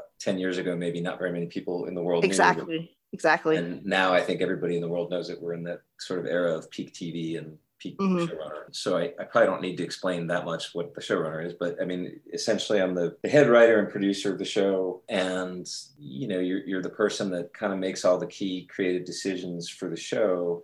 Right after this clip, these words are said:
Speaker 1: And that is a, an even bigger responsibility, I think, with a new show or a first season show, just 'cause there's a, th-, there's a lot more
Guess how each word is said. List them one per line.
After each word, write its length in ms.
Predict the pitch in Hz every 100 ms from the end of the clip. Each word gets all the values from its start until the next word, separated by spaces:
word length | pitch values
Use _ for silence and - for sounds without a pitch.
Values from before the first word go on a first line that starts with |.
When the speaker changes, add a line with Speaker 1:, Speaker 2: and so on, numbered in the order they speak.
| -
Speaker 1:
And 220 | 95 92
that 360 | 98 104 - - 107
is 180 | 98
a, 400 | 101 87 85 85 - -
an 100 | 147
even 260 | 165 139
bigger 280 | 120 131 131
responsibility, 680 | 110 - 107 101 - 104 90
I 60 | 87
think, 200 | 101 101
with 100 | 85
a 60 |
new 220 | 87 92
show 300 | 101 - 117
or 120 | 120 80
a 40 |
first 400 | - 95 - -
season 320 | - 113 113
show, 240 | - 120 127
just 220 | 104 -
'cause 140 | 87
there's 180 | 90 87
a, 140 | 87 - 87 - _
th-, 120 | 98 -
there's 200 | 87 90
a 40 |
lot 320 | 87 90 -
more 340 | 90 87 87